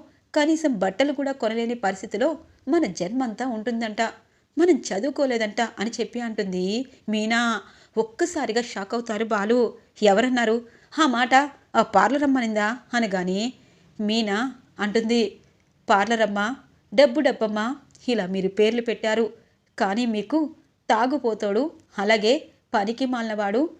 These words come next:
గొడవలు పడినోడు, రౌడీ, ఇలాంటి పేర్లతో వాళ్ళు మన వెనకాల ముందు మాట్లాడుతున్నారు. దీనన్నిటికీ వెనకాల ఉండి నడిపించేది అత్తయ్యే. అత్తయ్య ముగ్గురు కొడుకుల్ని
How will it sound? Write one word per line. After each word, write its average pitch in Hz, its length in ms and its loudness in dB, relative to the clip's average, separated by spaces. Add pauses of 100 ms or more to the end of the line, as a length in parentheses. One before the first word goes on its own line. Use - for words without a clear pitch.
(340)
గొడవలు 240 380 4
పడినోడు, 214 440 -2 (360)
రౌడీ, 220 380 4 (420)
ఇలాంటి 226 340 2
పేర్లతో 220 520 2 (460)
వాళ్ళు 269 280 4
మన 196 260 -2
వెనకాల 226 500 -4
ముందు 208 320 -2 (420)
మాట్లాడుతున్నారు. 247 800 0 (460)
దీనన్నిటికీ 226 720 -2 (400)
వెనకాల 277 440 2
ఉండి 226 240 -2
నడిపించేది 233 640 -2 (480)
అత్తయ్యే. 233 460 2 (560)
అత్తయ్య 262 380 2
ముగ్గురు 220 400 -2
కొడుకుల్ని 233 500 -2